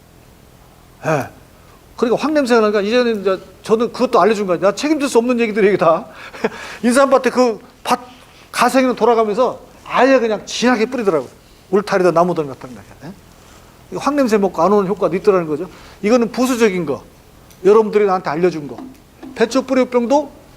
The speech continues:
될 줄 몰랐는데 농민이 알려줘서 "야, 이거 된다. 이렇게 봐라, 저렇게 봐라." 여기 오신 여러분들이 박사예요.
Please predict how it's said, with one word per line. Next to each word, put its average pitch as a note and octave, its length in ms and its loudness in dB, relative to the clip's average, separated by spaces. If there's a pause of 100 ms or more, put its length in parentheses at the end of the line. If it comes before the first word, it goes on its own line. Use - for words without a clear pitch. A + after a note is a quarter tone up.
(240)
될 A#3 180 -2
줄 B3 120 0
몰랐는데 G#3 540 4
농민이 G3 380 -2
알려줘서 E3 500 0 (280)
"야, F3 80 -2
이거 E3 120 -4
된다. F#3+ 260 -2 (460)
이렇게 A3+ 240 0
봐라, G3+ 140 4
저렇게 F3+ 300 -2
봐라." C3 220 -6 (460)
여기 A3 200 4
오신 G3+ 240 -2
여러분들이 G#3+ 420 2
박사예요. D3+ 420 -8